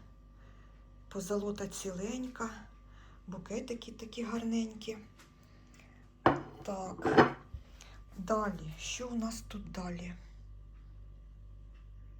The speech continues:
Ближче подивимося. Так, скло візьму. Так.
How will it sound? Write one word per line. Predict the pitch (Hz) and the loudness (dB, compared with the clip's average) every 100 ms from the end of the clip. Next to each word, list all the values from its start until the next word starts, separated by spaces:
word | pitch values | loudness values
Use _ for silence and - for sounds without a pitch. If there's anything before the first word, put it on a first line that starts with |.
| 185 | -10
Ближче | 175 - - - 214 - - - - - - - - - - | -10 -8 -8 -8 -8 -10 -12 -12 -14 -14 -14 -12 -12 -12 -10
подивимося. | 220 208 226 233 233 226 226 - - 233 233 - - - - - - - - - - - - | -8 -6 -4 -4 -4 -4 -2 -4 -6 -4 -6 -8 -12 -12 -14 -14 -12 -12 -12 -12 -12 -12 -4
Так, | 208 175 - | -2 -2 -4
скло | - - - 214 208 175 | -8 0 4 6 6 4
візьму. | 175 175 185 185 - - - - - - - - - - - - - - - - - - | 0 -2 2 6 10 10 10 6 0 -8 -2 8 8 8 -2 -10 -12 -14 -14 -14 -14 -10
Так. | 185 175 175 - - - | -4 -2 -2 -6 -10 -10